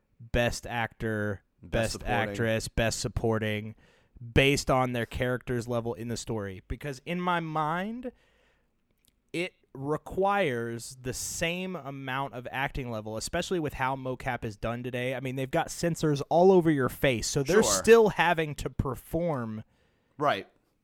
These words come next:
Speaker 1: as if a camera was filming them as opposed to a computer.
Speaker 2: And even when Serkis was doing it, he was running around on set,
Speaker 1: That's
Speaker 2: like,
Speaker 1: what I'm saying.
Speaker 2: doing
Speaker 1: Like,
Speaker 2: the
Speaker 1: it's,
Speaker 2: shit.
Speaker 1: yeah, I mean, and so was, so was Salazar in this movie. Um,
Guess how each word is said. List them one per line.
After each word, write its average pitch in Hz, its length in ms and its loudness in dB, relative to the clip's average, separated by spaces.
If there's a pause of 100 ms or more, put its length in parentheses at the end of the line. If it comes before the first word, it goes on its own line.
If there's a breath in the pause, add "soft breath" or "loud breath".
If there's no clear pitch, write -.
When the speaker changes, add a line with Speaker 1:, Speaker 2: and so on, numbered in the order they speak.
(140)
Speaker 1:
as 160 320 4
if 185 420 2
a 147 100 0
camera 143 580 -4
was 117 220 -6
filming 110 420 -4
them 101 220 -8
as 123 200 -8
opposed 117 360 0
to 123 140 -2
a 110 60 -4
computer. 110 640 -6 (160)
Speaker 2:
And 165 120 -2
even 240 300 0
when 185 120 0
Serkis 220 440 -2
was 143 160 -4
doing 123 260 -2
it, 143 120 -4
he 127 160 -4
was 202 200 -6
running 120 380 -2
around 127 400 0
on 123 180 0
set, - 460 -4 (160)
Speaker 1:
That's 208 180 4
Speaker 2:
like, 277 80 0
Speaker 1:
what 240 40 8
I'm 196 80 4
saying. 226 240 4
Speaker 2:
doing 131 100 0
Speaker 1:
Like, 147 300 2
Speaker 2:
the 139 80 -2
Speaker 1:
it's, 208 200 6
Speaker 2:
shit. - 180 -4 (140)
Speaker 1:
yeah, 175 300 6
I 143 60 0
mean, 160 180 -2
and 170 340 -2
so 226 240 6
was, 190 320 4
so 202 260 0
was 180 180 0
Salazar 139 560 -4
in 123 160 -14
this 156 180 -14
movie. 107 320 -10 (480)
Um, 135 480 -2